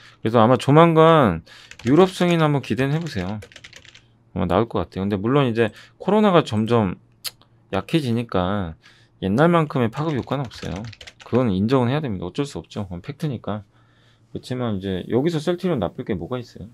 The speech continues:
예, 그죠? 바닥이고, 그다음에 삼, 사 합병도 이제 다가오고, 근데 구체적인 날짜 아직 안 정해진 것 같은데 하반기에 합병하지 않을까.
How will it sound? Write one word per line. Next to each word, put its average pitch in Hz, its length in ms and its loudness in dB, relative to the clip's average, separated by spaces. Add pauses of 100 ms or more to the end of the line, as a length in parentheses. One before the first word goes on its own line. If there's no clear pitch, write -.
(880)
예, 90 100 -16 (640)
그죠? 101 240 -14 (100)
바닥이고, 101 800 -2 (360)
그다음에 98 220 -4
삼, 156 220 -6
사 151 120 -2
합병도 135 680 -4
이제 85 120 -8
다가오고, 95 720 -4 (460)
근데 117 140 0
구체적인 196 460 2
날짜 104 320 4
아직 98 140 0
안 82 160 -4
정해진 98 320 -4
것 82 80 -8
같은데 85 540 -10 (500)
하반기에 131 480 -2
합병하지 107 460 -6
않을까. 85 440 -8